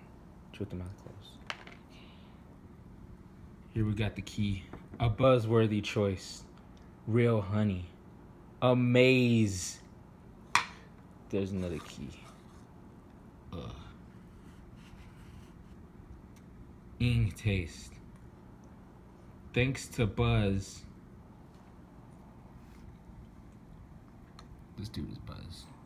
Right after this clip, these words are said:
Let me focus in on his face. Look at the detail on this C G I. That guy. He's the key. Like I said.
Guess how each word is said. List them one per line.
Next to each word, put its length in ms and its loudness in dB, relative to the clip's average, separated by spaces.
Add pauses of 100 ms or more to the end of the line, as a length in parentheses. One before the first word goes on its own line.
(580)
Let 80 -2
me 100 -4
focus 400 -8
in 80 -6
on 200 -6
his 100 -10
face. 600 -8 (1000)
Look 120 -2
at 60 -2
the 80 -4
detail 440 -6
on 240 -6
this 300 -12 (1700)
C 300 -6
G 200 -8
I. 280 -6 (2750)
That 280 2
guy. 300 -4 (380)
He's 180 4
the 80 2
key. 400 2 (1200)
Like 200 -2
I 60 0
said. 360 0